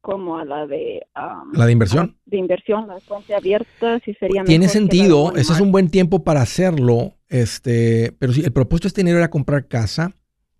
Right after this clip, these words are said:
Speaker 2: em, no, si, si lo retrasas así como decir dos años, tiene, puede tener sen-, tiene
Speaker 1: Ujú.
Speaker 2: sentido, tal vez si sabes que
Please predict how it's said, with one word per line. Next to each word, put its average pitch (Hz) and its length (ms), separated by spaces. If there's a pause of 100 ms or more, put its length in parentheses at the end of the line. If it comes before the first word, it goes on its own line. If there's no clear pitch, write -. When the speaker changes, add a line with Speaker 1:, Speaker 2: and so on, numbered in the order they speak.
(140)
Speaker 2:
em, 120 680 (1200)
no, 139 180
si, 156 220
si 151 140
lo 143 140
retrasas 143 640
así 156 180
como 160 160
decir 127 240
dos 123 260
años, 151 480 (800)
tiene, 127 220
puede 139 200
tener 135 200
sen-, 127 260
tiene 131 180
Speaker 1:
Ujú. 123 80
Speaker 2:
sentido, 123 500
tal 127 140
vez 123 140
si 147 80
sabes 139 160
que 156 280